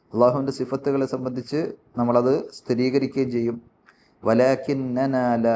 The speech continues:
നുസമ്മീഹി ബിഹാദാ, എന്നാൽ ഈ സിഫത്തുകൾ വെച്ചുകൊണ്ട് പടച്ചവനൊരു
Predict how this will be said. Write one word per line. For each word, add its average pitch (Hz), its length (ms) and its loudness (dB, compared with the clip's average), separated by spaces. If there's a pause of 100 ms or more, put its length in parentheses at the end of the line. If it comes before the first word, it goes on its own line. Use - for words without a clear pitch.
നുസമ്മീഹി 127 960 -2
ബിഹാദാ, 104 600 0 (840)
എന്നാൽ 139 380 4 (100)
ഈ 147 180 2
സിഫത്തുകൾ 175 680 0
വെച്ചുകൊണ്ട് 143 500 0
പടച്ചവനൊരു 120 640 0